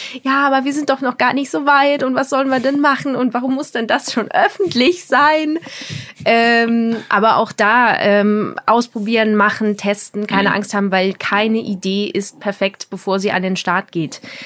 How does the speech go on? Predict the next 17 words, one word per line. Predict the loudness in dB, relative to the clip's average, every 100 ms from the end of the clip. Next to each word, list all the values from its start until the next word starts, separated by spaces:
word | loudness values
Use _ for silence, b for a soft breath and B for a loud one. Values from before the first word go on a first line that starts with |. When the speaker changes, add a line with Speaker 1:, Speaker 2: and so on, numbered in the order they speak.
| B -2
Speaker 1:
Dann | 2 2
einfach | 2 2 0 -2
lieber | 0 0 2
sagen, | 2 2 2 0 2
„Ja | 2 2 0
gut, | -2 -4
das | -4 -2
hat | -4
nicht | -4 -4
funktioniert, | -6 -2 0 2 0 -2
schön, | -2 0 0
lernen | 2 2 2
wir | 0
draus, | 0 0 0
machen | -2 -2 0
wir | 2
anders.“ | 4 2 2 -4